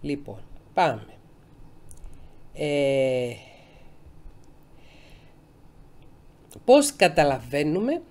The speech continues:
ότι ένας καυγάς είναι προσχηματικός; Θα έλεγα πως όλοι οι καυγάδες είναι προσχηματικοί.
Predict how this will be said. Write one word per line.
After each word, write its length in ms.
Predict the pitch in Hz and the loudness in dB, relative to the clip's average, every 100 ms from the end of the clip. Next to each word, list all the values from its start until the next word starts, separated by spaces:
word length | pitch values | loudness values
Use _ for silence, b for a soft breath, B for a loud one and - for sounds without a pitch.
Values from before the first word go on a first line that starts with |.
| - - - | -20 -20 -6
ότι 360 | - 180 175 165 | 2 2 2 2
ένας 400 | 175 196 170 - | 2 2 0 -2
καυγάς 600 | 139 123 131 226 285 285 - - | -4 -4 0 2 2 -4 -10 -6
είναι 380 | 190 220 254 254 | -2 0 -2 -4
προσχηματικός; 1400 | - 185 165 - - 147 143 - - 127 110 - - - - - - - - - - - - - - - - - - - - - - - - - - - - - - - - - | -2 -2 -2 -8 -6 -4 -4 -6 -6 -6 -6 -10 -20 -20 -20 -20 -20 -20 -20 -20 -20 -20 -20 -20 -20 -20 -20 -20 -20 -20 -20 -20 -20 -20 -20 -20 -20 -20 -20 -20 -20 -20 -16 -4
Θα 140 | 143 | 0
έλεγα 500 | 196 196 123 120 165 - - - - - - | 2 2 0 -4 -12 -16 -20 -20 -20 -20 -12
πως 320 | - 139 - | -6 -4 0
όλοι 400 | 185 175 143 120 - | 2 2 2 -6 -12
οι 120 | - 143 | -10 -6
καυγάδες 840 | 143 127 127 131 120 123 - - - - | -4 -4 -4 -4 -6 -10 -14 -14 -20 -10
είναι 360 | 147 135 123 - - - | -8 -6 -8 -18 -20 -16
προσχηματικοί. 960 | - 143 135 - 131 123 - 113 - | -8 -6 -6 -10 -12 -12 -14 -20 -20